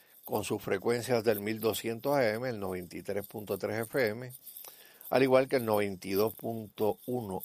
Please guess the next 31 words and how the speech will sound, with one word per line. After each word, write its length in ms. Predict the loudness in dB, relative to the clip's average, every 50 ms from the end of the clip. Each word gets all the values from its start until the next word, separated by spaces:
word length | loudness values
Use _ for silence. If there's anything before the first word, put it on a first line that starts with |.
| -2 0
H 460 | 0 0 0 -2 -4 -4 -2 -4 -4 _ _ _
D 360 | -16 -6 -2 0 0 0 -2 _ _ _
cuatro. 460 | -8 0 0 0 0 0 -4 -16 -18 _ -20 _ _ -20 _ _ _ _ _ _ _ _ _ _ _ _
Eh, 200 | 2 4 4 4
transmitimos 640 | 6 4 4 4 2 0 2 2 4 4 4 2 6
todos 340 | 6 8 8 8 8 8 6
los 140 | 6 4
viernes 480 | 4 4 4 4 4 2 0 -2 0 2
de 100 | 4 6
ocho 600 | 6 6 4 2 0 -2 0 2 4 6 6 4
a 80 | 4 2
nueve, 760 | -2 -2 -2 -2 0 2 2 2 2 0 -2 -4 -8 -16 _ _
eh, 300 | -12 -10 -8 -8 -8 -6
de 100 | -4 -2
la 100 | -2 -2
mañana. 440 | -2 -4 -4 -2 -2 -2 -2 -2 -6 -10 _ _ -20 -20 -20 -16 -16 -14 -14 -14 -18 -20 -20 -20 -20 -20 -20 -20 _ -20 _ -20 _ -20 _ -20 _ -4
Y 180 | -2 -2 0
queremos 380 | 4 6 6 6 6 4 2 2
también 520 | 2 2 4 4 4 4 4 2 2 0
extenderle 720 | 0 0 2 0 0 0 4 4 4 4 4 4 4 2 2
un 140 | 2 -2
saludo 460 | -2 2 2 2 2 2 0 2 2 2
a 40 |
aquellos 340 | 2 0 -2 -2 -2 -4 -4
que 180 | -2 -4 -4 -2
nos 300 | -2 -4 -4 -4 -6 -6
sintonizan 840 | -8 -8 -8 -8 -6 -4 -4 -2 -2 -4 -6 -4 -4 -4 -4 -4
a 60 | -4
través 440 | -4 -4 -4 -2 -2 -2 -2 -4 -4
del 300 | -2 -2 -2 -2 -2 -6
Facebook, 580 | -6 -4 -2 -2 -2 -2 -6 -6 -6 -6 -6